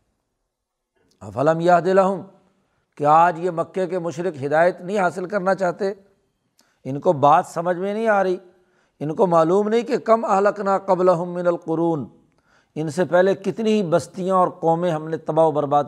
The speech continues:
کی ہیں۔ یمشون فی مساکنہم، یہ لوگ ان کی جگہوں پہ چلتے پھرتے ہیں۔ یہ آج بھی مدائن صالح سعودی عرب کے اندر لوگ آتے جاتے دیکھنے، اب تو کھول بھی دیا انہوں نے،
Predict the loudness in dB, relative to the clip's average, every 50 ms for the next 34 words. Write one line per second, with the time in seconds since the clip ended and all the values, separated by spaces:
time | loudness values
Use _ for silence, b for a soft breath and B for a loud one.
0 | -4 -10 -12 -12 -12 -14 -16 _ _ _ _ _ _ _ _ _ _ _ _ _
1 | _ _ _ _ _ _ _ _ _ _ _ _ _ _ _ _ _ _ _ _
2 | -4 2 4 4 4 4 0 -4 -4 -4 0 0 0 0 0 -2 -6 -4 -4 -4
3 | -2 0 -2 -2 -2 -2 -4 -4 -2 -2 -2 -2 -2 -4 -6 -10 _ _ _ _
4 | _ _ _ _ _ _ _ _ _ _ _ _ _ _ _ _ _ b b b
5 | b b b b b -8 -4 0 2 4 4 6 6 6 6 4 2 -4 -16 _
6 | _ _ _ _ _ _ _ _ _ _ -6 -4 -2 -2 -2 -2 -4 -4 0 0
7 | 0 2 4 2 2 2 0 -2 -2 -2 -2 -4 -2 0 0 -2 0 0 -2 -4
8 | -2 -4 -6 -6 -6 -8 -10 -12 -14 -18 _ _ _ _ _ _ _ _ _ _
9 | _ _ _ -6 -4 -4 -4 0 2 4 4 4 4 2 -2 -6 -6 -4 -2 -2
10 | 0 0 0 0 0 -2 -4 -6 -6 -4 -2 -2 0 0 -2 -4 -4 -6 -6 -6
11 | -2 0 0 2 2 2 0 0 -2 -4 -6 -2 -2 -2 -2 -2 -4 b b b
12 | b b b b b b -2 2 2 4 4 4 2 2 2 0 -2 -2 0 0
13 | -2 0 -2 -4 -4 -2 -2 -4 -4 -4 -6 -4 -2 -2 -4 -4 -6 -8 -6 -2
14 | -2 -2 -2 0 -2 -4 -4 -2 0 0 0 0 -2 -4 -6 -6 -6 -8